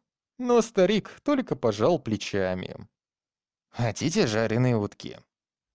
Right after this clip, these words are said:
Спросил он нас, прежде чем вытащить миску с жареным утиным мясом. Ай, он совершенно не имеет ни малейшего представления, на что я намекал.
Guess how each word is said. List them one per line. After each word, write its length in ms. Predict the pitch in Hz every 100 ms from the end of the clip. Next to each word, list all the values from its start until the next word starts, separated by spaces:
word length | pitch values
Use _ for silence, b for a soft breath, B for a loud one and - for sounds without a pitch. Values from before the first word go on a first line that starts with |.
| _ _ _
Спросил 800 | - - 127 117 - 135 131 127
он 320 | 123 117 113
нас, 340 | 113 160 - - _
прежде 420 | 233 254 185 143
чем 380 | 143 170 147 127
вытащить 520 | 113 123 131 - 117
миску 560 | 123 127 151 - 104 92
с 220 | - 143
жареным 680 | 107 113 143 123 107 98 92
утиным 440 | 127 - 254 135
мясом. 800 | 107 98 95 90 - - - 87 - _ _ -
Ай, 840 | 147 160 170 180 151 139 127 117 117 175
он 220 | 226 220
совершенно 680 | - 180 180 - - 226 175
не 340 | 156 165 170
имеет 380 | 143 175 160 -
ни 80 | 208
малейшего 580 | 214 226 233 - 156 143
представления, 1080 | - 151 - 135 110 160 143 117 104 95
на 220 | - 160 180
что 340 | - - 277
я 220 | 131 135
намекал. 800 | 120 107 104 - 101 90 - -